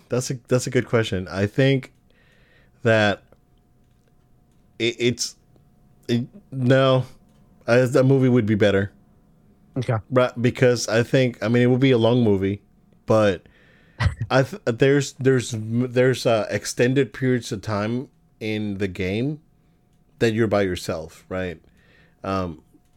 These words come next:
Speaker 1: I would say ninety-five percent of the game, you're by yourself.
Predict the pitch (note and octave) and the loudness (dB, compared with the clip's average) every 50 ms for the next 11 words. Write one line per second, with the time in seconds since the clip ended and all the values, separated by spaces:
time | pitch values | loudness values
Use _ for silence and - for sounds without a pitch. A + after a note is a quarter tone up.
0 | _ - G2+ A2+ A#2 A#2+ - - C3+ A2+ G#2+ G2+ F#2+ F2+ E2+ F2 G2 G2+ G#2+ G#2+ | _ -2 0 2 2 0 0 2 2 4 4 2 0 -2 -6 -6 -4 -2 0 2
1 | G#2+ G#2+ A2 A2 A2 G#2+ G#2 G#2 - - A2 G#2 G2+ - A2+ - - B2 A2+ G#2+ | 2 2 2 2 2 2 0 -2 0 0 0 0 0 -2 -6 -6 -2 -2 0 0
2 | G2+ G2+ F2+ G2 G2 F#2+ F2+ E2+ E2+ E2+ E2+ - _ _ - G#2+ G#2+ G#2+ F#2 F#2+ | 0 0 0 0 -2 -2 -4 -6 -6 -8 -10 -14 _ _ -4 0 0 2 2 2
3 | F#2 F2 E2+ - - - - - - - _ | 0 0 -2 -6 -8 -10 -14 -16 -18 -20 _